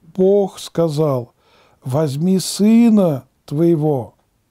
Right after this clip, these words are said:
А Авраам отвечает: Господи, а у меня, э, два сына. Единственного твоего, Авраам отвечает: «Господи, да каждый из них по-своему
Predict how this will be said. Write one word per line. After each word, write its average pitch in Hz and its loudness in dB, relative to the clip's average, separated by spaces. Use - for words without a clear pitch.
А 120 -12
Авраам 117 -10
отвечает: 107 -16
Господи, 127 -4
а 120 -10
у 113 -12
меня, 143 -6
э, 101 -20
два 131 -6
сына. 160 -12
Единственного 202 2
твоего, 135 -2
Авраам 160 -2
отвечает: 135 -10
«Господи, 156 -4
да 131 -8
каждый 208 -2
из 151 -6
них 160 -10
по-своему 139 -8